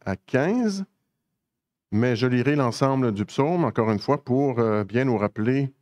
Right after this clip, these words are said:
du contexte et de l'ensemble du, du contenu de ce psaume.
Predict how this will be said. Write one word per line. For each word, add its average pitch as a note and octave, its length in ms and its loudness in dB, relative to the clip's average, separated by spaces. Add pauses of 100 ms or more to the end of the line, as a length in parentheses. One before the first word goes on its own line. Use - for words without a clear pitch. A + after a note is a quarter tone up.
(540)
du F#2+ 360 -10
contexte B2 640 0
et A2+ 180 2
de G#2 120 0
l'ensemble G#2 600 0
du, F#2+ 280 -2
du G2+ 100 -8
contenu C#3 400 0
de C3 80 0
ce B2 120 -6
psaume. F2 460 -2